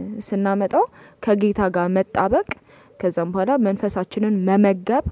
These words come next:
ቃሉን መመገብ፣ ከወተት አልፈን አጥንት ጋር እስከምንደርስ ድረስ መመገብ፣ ከዛም በኋላ ዓለምን ወደ ማሸነፍ፣ እ፣ ይ-፣ ይመራናል ብዬ አስባለሁኝ። እና እኛ ደግሞ የተጠራነው ዓለምን እንድናሸንፍ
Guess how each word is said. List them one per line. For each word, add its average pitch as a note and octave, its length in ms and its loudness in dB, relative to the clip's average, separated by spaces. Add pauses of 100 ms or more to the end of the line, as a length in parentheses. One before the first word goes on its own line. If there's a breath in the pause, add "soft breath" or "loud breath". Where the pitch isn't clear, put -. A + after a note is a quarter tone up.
ቃሉን G3 460 2
መመገብ፣ G3 520 0 (340 soft breath)
ከወተት A3+ 500 4
አልፈን G#3 440 2 (120)
አጥንት A3+ 400 6
ጋር F3+ 220 0
እስከምንደርስ F3 880 -6
ድረስ A#3 320 0 (500 soft breath)
መመገብ፣ G#3+ 680 6 (360 soft breath)
ከዛም E3+ 320 -8
በኋላ F#3 260 -4
ዓለምን F#3 400 -2
ወደ F3+ 260 0
ማሸነፍ፣ E3+ 600 -8 (640 soft breath)
እ፣ E3 80 -8 (220)
ይ-፣ F#3 240 4 (440)
ይመራናል E3+ 600 4
ብዬ E3 260 -6
አስባለሁኝ። - 720 -8
እና F#3+ 140 -4 (440 soft breath)
እኛ F3+ 140 -4 (100)
ደግሞ G3+ 220 4
የተጠራነው G3 600 -2
ዓለምን F3 420 -2
እንድናሸንፍ F3 880 -6